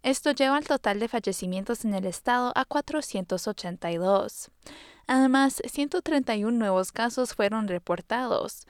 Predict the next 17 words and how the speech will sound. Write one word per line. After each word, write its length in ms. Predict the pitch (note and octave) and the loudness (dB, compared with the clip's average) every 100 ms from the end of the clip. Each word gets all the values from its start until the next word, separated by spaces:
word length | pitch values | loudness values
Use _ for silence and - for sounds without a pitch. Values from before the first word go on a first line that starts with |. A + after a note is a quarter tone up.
| - - - | -20 -20 -4
Los 160 | A#3 | 0
condados 460 | C4 A#3+ A3+ A3 A3+ | 2 6 6 6 2
de 100 | G#3+ | -2
Merrimack, 640 | G3 G3 A3+ B3+ C4 - - | 0 0 0 2 2 0 2
Rockingham 640 | F#3+ F#3 F#3 E3+ F3+ F3+ | 2 2 -2 -6 -6 -6
y 160 | F#3+ F#3+ | -6 -4
Hillsborough 540 | G3+ G3+ - G#3 G#3 - | 0 0 4 6 6 6
ahora 320 | G#3 G#3+ D4 | 4 4 0
están 260 | D4+ A#3 A3 | -2 -4 -2
clasificados 760 | B3+ A#3+ A#3 G3 - F3+ F#3+ | -2 -2 -6 -8 -2 0 0
por 160 | - A3+ | -2 -4
tener 340 | G#3+ F#3+ F#3+ | -4 -2 -2
niveles 360 | G3 G3 G#3+ C4+ | -2 -2 -2 -2
sustanciales 880 | - A3+ - E3+ F3 A3+ A#3 C#4 - | -4 -8 -4 -4 -2 0 0 0 -2
de 100 | D4+ | -2
contagio 580 | D4+ C#4+ G3+ G3+ G#3 | -2 0 0 0 -4
comunitario. 920 | - F#3 D#3 D3+ - F#3 G3 F3 - | -4 -6 -6 -8 -4 -2 0 -2 -4